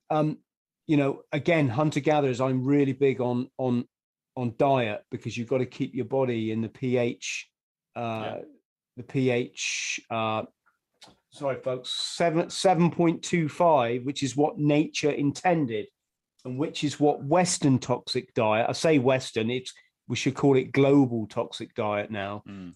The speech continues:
Speaker 1: takes you so far away from that. Hence why so many people suffer so much ill health throughout the year, you know, all these coughs, colds, and flu, and they, they then blame it on somebody. So they go their whole life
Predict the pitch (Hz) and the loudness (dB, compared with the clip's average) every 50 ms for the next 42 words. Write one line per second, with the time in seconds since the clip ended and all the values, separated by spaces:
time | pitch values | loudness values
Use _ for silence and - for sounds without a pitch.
0 | _ - - 160 135 127 - - 143 131 - - - - - 180 160 165 156 160 | _ -4 -2 0 0 0 -2 -2 -2 0 0 0 0 2 4 6 6 6 4 4
1 | - 151 143 143 135 131 131 139 139 147 147 139 - 131 120 113 107 104 107 - | 4 4 6 6 6 6 4 4 4 4 2 0 -2 -2 -2 -2 -4 -4 -8 -10
2 | - _ _ _ _ _ _ _ _ _ _ _ _ _ _ - - 156 147 147 | -12 _ _ _ _ _ _ _ _ _ _ _ _ _ _ -4 -2 0 0 0
3 | 143 - - 139 135 139 135 131 127 123 - _ _ _ _ _ _ _ _ - | -2 -2 0 2 4 4 4 4 2 0 -4 _ _ _ _ _ _ _ _ -10
4 | - - - 175 160 151 151 147 143 135 131 - 147 143 131 117 120 - - - | -8 -2 0 2 2 4 4 4 4 2 2 2 0 0 0 -2 -6 -8 -2 -2
5 | 147 131 - - 113 - - - - 160 156 147 143 135 131 - - - - 131 | -2 -2 -2 -4 -6 -6 -4 -2 0 2 2 2 2 0 -2 -4 -6 -4 0 2
6 | 123 123 120 117 131 127 113 107 107 - - _ _ _ _ _ - - - - | 2 2 2 2 0 0 0 -2 -4 -8 -12 _ _ _ _ _ -18 -10 0 2
7 | 160 156 151 151 143 135 135 - 135 120 117 127 139 139 135 123 117 113 110 117 | 4 6 6 6 4 2 0 0 -2 -2 2 4 4 4 4 4 2 0 -2 -2
8 | 120 120 120 123 131 127 123 117 - - - 147 147 - - - - - - 143 | -4 -2 -2 -2 -2 -2 -2 -4 -6 -2 0 2 2 2 0 -6 -6 -2 2 2
9 | 139 135 127 123 123 117 107 - - 143 139 131 127 120 117 113 107 - _ _ | 4 2 2 0 -2 -4 -4 -2 0 2 4 4 4 4 2 -2 -4 -8 _ _
10 | _ _ _ 127 131 139 135 - _ _ _ _ _ _ _ 127 131 127 143 151 | _ _ _ 0 0 0 0 -4 _ _ _ _ _ _ _ 0 2 2 2 2
11 | 156 147 139 143 143 147 147 151 151 143 135 127 - - _ _ _ _ _ _ | 2 2 2 2 2 4 6 6 6 6 4 2 0 -4 _ _ _ _ _ _
12 | _ _ _ _ _ _ - 127 120 - - - 151 143 139 127 135 143 - 135 | _ _ _ _ _ _ -6 -6 -6 -4 0 0 2 2 4 4 2 2 0 -2
13 | - - 143 135 143 139 139 151 147 147 143 143 131 131 - - 175 175 160 156 | -2 -2 0 0 0 2 2 2 4 4 2 0 0 -2 -2 0 0 2 2 2
14 | 156 156 151 139 113 110 110 110 - | 4 4 4 4 2 -2 -6 -10 -14